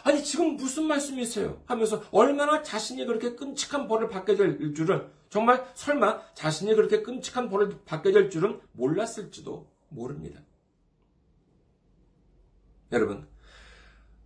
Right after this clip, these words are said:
우리는 우리 믿음 생활을 되돌아보아야 합니다.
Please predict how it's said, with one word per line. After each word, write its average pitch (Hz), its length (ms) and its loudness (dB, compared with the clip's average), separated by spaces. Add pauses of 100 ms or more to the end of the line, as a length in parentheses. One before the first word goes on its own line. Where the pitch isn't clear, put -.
우리는 156 540 0
우리 131 260 -4
믿음 139 340 0
생활을 117 640 -8 (640)
되돌아보아야 110 1080 -4
합니다. - 460 -6